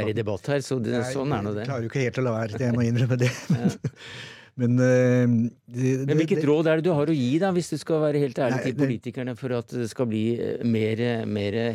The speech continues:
Speaker 1: enighet om handling?
Speaker 2: Nei, det, altså, rådet er å faktisk, eh, ta inn over seg hvor alvorlig det er. Eh, nå skal ikke jeg anklage statsråden for ikke skjønne det, men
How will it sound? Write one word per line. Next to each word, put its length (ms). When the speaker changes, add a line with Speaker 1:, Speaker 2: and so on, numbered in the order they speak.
Speaker 1:
enighet 480
om 160
handling? 480
Speaker 2:
Nei, 120
det, 180
altså, 240
rådet 320
er 240
å 260
faktisk, 640
eh, 300
ta 140
inn 240
over 100
seg 160
hvor 180
alvorlig 380
det 100
er. 180
Eh, 180
nå 160
skal 140
ikke 160
jeg 100
anklage 540
statsråden 420
for 80
ikke 460
skjønne 320
det, 160
men 240